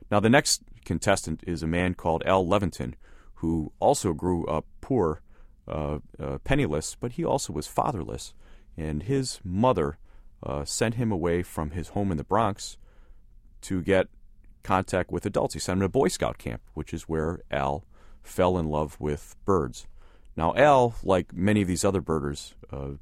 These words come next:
never does anything halfway. He went off on a career bender. He was working sixty, seventy, eighty hours a week, flying a hundred thousand miles a year, uh, in pursuit of his career. And he ended up being the C E O of a couple of companies and running a major international division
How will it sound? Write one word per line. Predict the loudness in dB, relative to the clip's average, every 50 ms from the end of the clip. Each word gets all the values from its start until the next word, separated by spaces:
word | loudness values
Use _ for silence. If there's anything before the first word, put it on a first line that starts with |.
| -16 -14 -6
never | -2 2 2 4 4 4 2
does | 2 2 2 0 0 0
anything | -2 -2 -2 -2 -4 -6 -6 -6
halfway. | -4 -2 -2 -2 -4 -4 -4 -4 -4 -4 -6 -10 -16 -20 -20 -20 -20 -20 -10
He | -4 -2 0
went | 2 2 2 2 2
off | 2 0 -2 -2
on | -6 -8
a | -8
career | -8 -6 -4 -2 -2 -2
bender. | 0 0 -2 -2 -2 -4 -6
He | -10 -8 -6
was | -4 -4 -4 -2
working | -2 -2 -2 -2 -6 -8 -8 -12 -16 -20 -20 -16
sixty, | -12 -4 -2 -2 -2 -2 -6 -8 -8
seventy, | -2 0 2 2 2 2 -2 -2 0
eighty | 0 2 2 4 4
hours | 2 2 2 0 -2
a | -4
week, | -8 -8 -8 -10
flying | -12 -10 -8 -6 -6 -6 -8
a | -10 -10
hundred | -6 -6 -4 -4 -4 -4
thousand | -2 0 0 0 -2 -4 -4
miles | -4 -2 -2 -4 -4 -6
a | -8
year, | -6 -4 -2 -2 -2 -4 -6 -10 -16 -20 -20 -20 -20 -20 -20 -14 -10
uh, | -6 -4 -4 -4 -4 -6 -8 -12 -14 -10
in | -8 -8 -8
pursuit | -8 -10 -10 -8 -6 -4 -4
of | -4 -4
his | -4 -6 -6
career. | -8 -8 -6 -2 0 0 -2 -2 -4 -8
And | -10 -8 -8 -6
he | -4 -4 -4
ended | -2 -2 -2 -2
up | -2 -2 -4 -8 -16 -20 -20 -20 -16 -8
being | -6 -4 -4
the | -4
C | -2 -2 0 0 0 2
E | 2
O | 2 2 2
of | 0 -2
a | -4
couple | -6 -6 -8 -6 -6
of | -8
companies | -6 -6 -8 -8 -8 -10 -10 -10 -10
and | -8 -8
running | -6 -6 -4 -4
a | -4
major | -2 0 0 0 0 -2 -2
international | -2 -4 -4 -4 -6 -8 -8 -10 -10 -10
division | -8 -2 -2 -2 -2 -2 -6 -10 -10